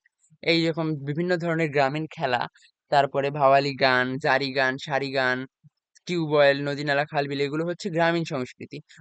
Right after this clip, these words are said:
নগর সংস্কৃতি কি? চাকরিজীবী, ব্যবসায়ী, শিল্পপতি, শ্রমিক, টিভি, সিনেমা, থিয়েটার, কনসার্ট, উড়োজাহাজ, আধুনিক গান, শার্ট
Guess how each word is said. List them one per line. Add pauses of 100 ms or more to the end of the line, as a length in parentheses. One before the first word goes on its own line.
(100)
নগর
সংস্কৃতি
কি?
চাকরিজীবী, (280)
ব্যবসায়ী,
শিল্পপতি,
শ্রমিক,
টিভি,
সিনেমা,
থিয়েটার, (380)
কনসার্ট,
উড়োজাহাজ, (360)
আধুনিক
গান, (600)
শার্ট